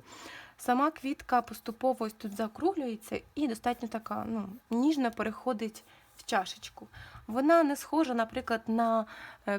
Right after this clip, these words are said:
квіточку, хай це буде крокуса,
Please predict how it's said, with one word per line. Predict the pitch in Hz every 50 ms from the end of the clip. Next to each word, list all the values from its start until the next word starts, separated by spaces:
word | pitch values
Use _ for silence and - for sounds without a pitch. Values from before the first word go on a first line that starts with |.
| 202 -
квіточку, | - 233 220 247 254 - - 240 226 - - - - - 226 220 214 208 208 214 208 208 202 196 - - - - _ _ _ _ _ _ _ _ _ _ _ _ -
хай | - - - 226 233
це | 226 - 226 214
буде | 185 190 202 208 208 196 214 208 202 202 202 196 - - - - - - - - - - - _ _ _ _ - - _ _ _ _ -
крокуса, | - - 240 226 226 226 - 185 - - - - 202